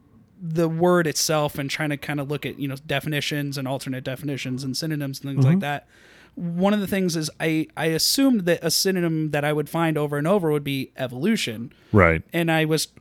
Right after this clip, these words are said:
Speaker 1: kind of trying to find that because you guys have already tackled that word.
Speaker 2: Right.
Speaker 1: But nowhere could I find, and I would have thought going in, I would have thought that that would have been a word that I would have found everywhere kind of attached with adaptation.
Speaker 2: Right.
Speaker 1: 'Cause I think they're kind of, like, similar processes.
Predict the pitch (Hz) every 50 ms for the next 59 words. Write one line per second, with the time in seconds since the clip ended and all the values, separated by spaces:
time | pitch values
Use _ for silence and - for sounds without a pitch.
0 | - _ - - 233 214 208 190 - 180 165 160 - - 247 254 202 160 151 151
1 | 156 - - 160 151 147 143 147 156 156 147 151 147 143 139 - 151 139 139 143
2 | 139 135 127 - - - 180 208 226 - 175 156 143 143 139 127 113 123 127 127
3 | 127 131 139 - - - 135 104 90 85 92 113 - 165 151 170 160 151 - -
4 | _ _ 156 165 165 165 165 170 175 175 180 180 190 214 240 240 233 226 - 185
5 | 185 175 165 - 185 185 175 - - 170 170 170 185 190 175 - - 180 175 214
6 | 214 196 - - 220 220 180 - - 170 160 175 180 175 170 185 190 170 151 143
7 | 143 151 156 156 - - 156 151 135 - 135 131 143 143 127 120 147 143 139 135
8 | 143 135 143 143 139 139 131 131 - 139 147 139 147 147 143 127 131 127 131 131
9 | 131 135 139 135 147 135 123 120 117 113 - - _ _ _ _ _ _ _ _
10 | - 170 185 170 170 165 160 147 147 139 139 135 131 - - - 131 123 123 117
11 | - - - 139 143 135 - - - 123 123 120 - 139 135 131 123 - - 131
12 | - - 117 - - - - 110 92 82 78 80 - 175 160 180 160 175 175 151
13 | 151 147 139 - - - 165 160 156 143 139 143 127 113 - - - - - -
14 | 160 160 151 147 139 139 135 131 131 - - 143 139 143 139 - - 131 120 -
15 | - 127 123 123 127 -